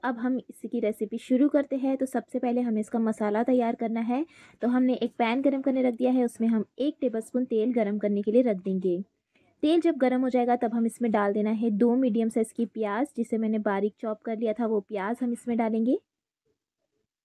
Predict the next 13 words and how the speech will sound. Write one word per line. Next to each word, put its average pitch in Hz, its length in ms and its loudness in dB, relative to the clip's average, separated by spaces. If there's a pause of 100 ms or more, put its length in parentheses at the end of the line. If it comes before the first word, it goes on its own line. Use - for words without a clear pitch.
(760)
और 202 180 -4
ये 214 180 -2
सारी 208 280 -2
प्याज 208 360 -6
मैंने 240 120 -2
इसमें 233 220 -2
डाल 214 160 2
दी 226 120 2
है। 240 140 2
साथ 220 300 0
ही 262 80 2
में 269 160 0
दो 240 160 6